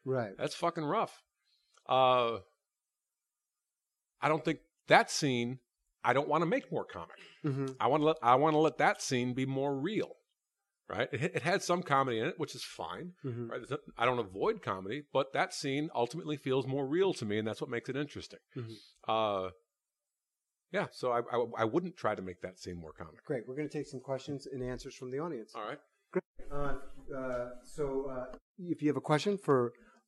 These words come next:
Speaker 1: what we just did or something from Miles that we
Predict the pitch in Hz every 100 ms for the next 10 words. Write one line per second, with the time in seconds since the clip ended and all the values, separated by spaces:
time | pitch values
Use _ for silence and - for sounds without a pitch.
0 | 175 147 151 151 147 113 139 170 214 247
1 | - 156 135 123 - 143 143 127 127 127
2 | 160 214 - 120 120 131 127